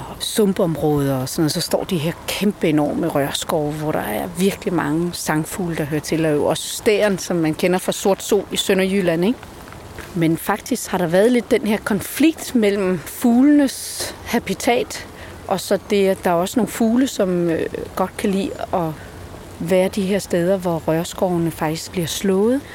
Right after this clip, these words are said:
Og det er de jo blevet i forbindelse med, at man har høstet til tækning. Men tækkefolkene,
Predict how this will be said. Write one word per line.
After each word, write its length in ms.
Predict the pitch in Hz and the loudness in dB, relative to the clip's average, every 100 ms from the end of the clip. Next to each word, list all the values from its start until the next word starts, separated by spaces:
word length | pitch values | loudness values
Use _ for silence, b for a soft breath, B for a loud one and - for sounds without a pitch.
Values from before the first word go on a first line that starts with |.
| B B | B B
Og 140 | - 233 | -2 4
det 80 | 262 | 4
er 40 | |
de 100 | 233 | 4
jo 80 | 214 | 2
blevet 300 | - 196 220 | 4 4 6
i 40 | 247 | 4
forbindelse 460 | - 220 208 - | 0 0 0 0
med, 240 | 196 180 180 | 2 2 2
at 60 | |
man 200 | 180 165 | 2 0
har 140 | 139 165 | 0 -2
høstet 460 | 135 214 - 226 | 2 2 2 -4
til 160 | - - | -4 -6
tækning. 400 | - 208 - 185 - B B B B B B | -2 -2 0 -4 -4 B B B B B B
Men 580 | 196 180 175 175 170 160 | 0 2 2 2 0 -2
tækkefolkene, 920 | - 240 233 269 - 175 - - 156 | -2 2 4 2 0 0 0 -2 -4